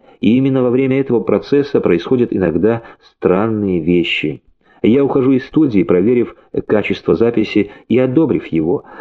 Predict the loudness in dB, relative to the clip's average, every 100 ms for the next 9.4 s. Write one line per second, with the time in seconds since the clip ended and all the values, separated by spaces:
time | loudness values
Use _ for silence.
0 | -4 0 2 2 0 0 0 0 0 -2
1 | -2 0 0 0 2 0 0 0 0 0
2 | 0 -2 -2 0 0 2 0 2 2 2
3 | 2 -2 -8 -6 -2 0 0 0 0 0
4 | 0 0 2 0 -2 -6 -4 -2 0 0
5 | 0 0 0 0 0 0 2 0 0 0
6 | 2 -2 0 -2 -2 -4 -2 0 2 0
7 | -2 -2 0 2 0 0 0 0 -2 -16
8 | -6 0 2 2 2 0 0 -2 -2 -2
9 | 0 0 -2 -6